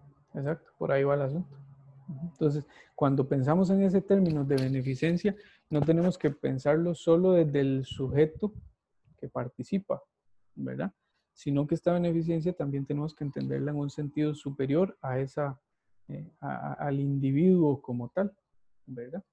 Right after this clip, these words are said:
De-, debe existir, debe reflejarse esta beneficencia. E-, en términos simples es que la pregunta de investigación que yo me estoy haciendo genere un beneficio para la sociedad.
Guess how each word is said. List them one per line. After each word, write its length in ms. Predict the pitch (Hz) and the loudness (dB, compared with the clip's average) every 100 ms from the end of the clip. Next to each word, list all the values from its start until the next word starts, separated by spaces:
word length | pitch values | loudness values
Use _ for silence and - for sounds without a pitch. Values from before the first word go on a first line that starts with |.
| _ _ _ | _ _ _
De-, 240 | 139 139 143 | -8 -6 -4
debe 180 | 139 143 | -4 -4
existir, 500 | - 139 - 175 156 | -6 -12 -4 -4 -2
debe 300 | 147 160 170 | 0 2 2
reflejarse 600 | 156 143 131 170 165 143 | 0 -2 -2 -2 -2 -6
esta 220 | - 156 | -4 -2
beneficencia. 600 | 143 135 131 135 135 _ _ - - _ - | -2 -4 -6 -8 -10 _ _ -20 -20 _ -10
E-, 120 | 170 - | -8 -2
en 140 | 165 | 2
términos 360 | 180 214 208 175 | 6 6 6 6
simples 300 | 208 190 190 | 6 8 6
es 120 | 190 | 4
que 140 | 156 | 4
la 160 | 147 139 | 4 4
pregunta 480 | 156 196 226 226 208 | 4 6 6 6 4
de 80 | |
investigación 680 | 185 160 151 151 156 165 139 | 4 2 0 0 0 0 -4
que 120 | 135 | -2
yo 100 | 143 | 0
me 100 | 185 | 0
estoy 220 | 185 190 180 | 0 0 0
haciendo 520 | 160 180 175 180 180 _ _ _ _ _ _ _ _ _ | 0 -4 -4 -4 -8 _ _ _ _ _ _ _ _ _
genere 340 | 165 165 175 170 | 2 4 6 6
un 100 | 165 | 4
beneficio 460 | 165 139 160 160 | 4 4 2 2
para 180 | 156 131 | 4 4
la 120 | 127 | 2
sociedad. 380 | 123 117 117 127 | -2 -4 -4 -6